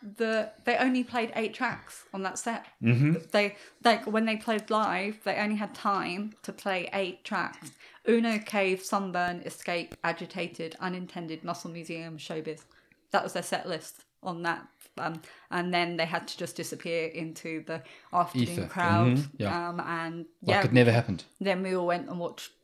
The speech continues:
Speaker 1: Blur. <laughs>
Speaker 3: Yeah.
Speaker 1: Like,
Speaker 3: Country House.
Speaker 1: so weird.
Speaker 3: Little
Speaker 1: So
Speaker 3: Bum.
Speaker 1: yeah. So, um, okay.
Speaker 2: Can I tell you a quick story?
Speaker 1: Yeah.
Speaker 3: Oh, please
Speaker 2: So
Speaker 3: do.
Speaker 2: the album had come out and they got announced for Livid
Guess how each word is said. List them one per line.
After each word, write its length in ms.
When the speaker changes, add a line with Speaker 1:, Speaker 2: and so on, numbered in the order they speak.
Speaker 1:
Blur. 300
<laughs> 120
Speaker 3:
Yeah. 360
Speaker 1:
Like, 200
Speaker 3:
Country 240
House. 220
Speaker 1:
so 300
weird. 360
Speaker 3:
Little 180
Speaker 1:
So 320
Speaker 3:
Bum. 140
Speaker 1:
yeah. 280
So, 400
um, 400
okay. 420
Speaker 2:
Can 160
I 120
tell 180
you 100
a 40
quick 160
story? 420
Speaker 1:
Yeah. 240
Speaker 3:
Oh, 320
please 260
Speaker 2:
So 160
Speaker 3:
do. 280
Speaker 2:
the 100
album 260
had 240
come 200
out 360
and 240
they 120
got 120
announced 340
for 80
Livid 520